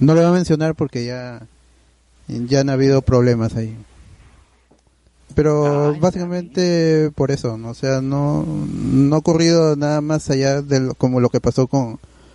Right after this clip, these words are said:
Speaker 1: con Chupetín, que lo di-, que lo difamaron. En este caso, como las, bueno,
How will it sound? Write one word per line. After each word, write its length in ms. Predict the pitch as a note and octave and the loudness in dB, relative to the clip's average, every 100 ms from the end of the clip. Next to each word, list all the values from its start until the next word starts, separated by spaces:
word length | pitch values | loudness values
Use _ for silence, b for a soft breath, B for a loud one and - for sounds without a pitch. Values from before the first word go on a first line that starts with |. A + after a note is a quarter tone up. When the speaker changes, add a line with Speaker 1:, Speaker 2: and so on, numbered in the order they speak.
| b b b | b b b
Speaker 1:
con 160 | C#3+ B2+ | 0 2
Chupetín, 520 | C3 A#2+ - C3+ C3+ | 2 0 2 0 0
que 140 | C3 | -2
lo 120 | A#2+ | -2
di-, 160 | A2+ B2+ | -4 -6
que 180 | - C3 | -4 0
lo 100 | B2+ | 0
difamaron. 520 | A#2+ A#2 A#2+ A#2 A2 | 0 -2 -2 -4 -4
En 60 | A#2 | -6
este 200 | B2 C#3 | -2 0
caso, 260 | C#3 D3 | 0 0
como 380 | - C3 B2 A#2+ | -4 -6 -4 -2
las, 320 | A#2 A#2 A2+ - - _ _ - | 0 0 0 -6 -16 _ _ -2
bueno, 220 | E3 | 0